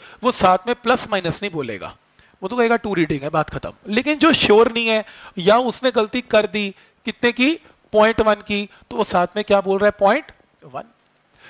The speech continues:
फिर मैं दूसरे student को कहा कि "तू measure करके बता किसी और चीज की reading, table की reading।"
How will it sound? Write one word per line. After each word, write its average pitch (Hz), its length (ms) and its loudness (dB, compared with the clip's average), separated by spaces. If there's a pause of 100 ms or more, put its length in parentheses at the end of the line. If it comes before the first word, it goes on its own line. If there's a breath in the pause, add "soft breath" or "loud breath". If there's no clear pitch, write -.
(120 soft breath)
फिर 254 100 0
मैं 262 140 4
दूसरे 220 260 -2
student 214 280 -6
को 214 100 2
कहा 208 200 2
कि - 320 -12
"तू 233 280 -8
measure 202 300 0
करके 214 260 2
बता 196 320 4
किसी - 460 -10
और 196 180 2
चीज 190 240 -10
की 202 120 -6
reading, 196 280 -6
table 196 260 0
की 196 120 -6
reading।" 185 360 -4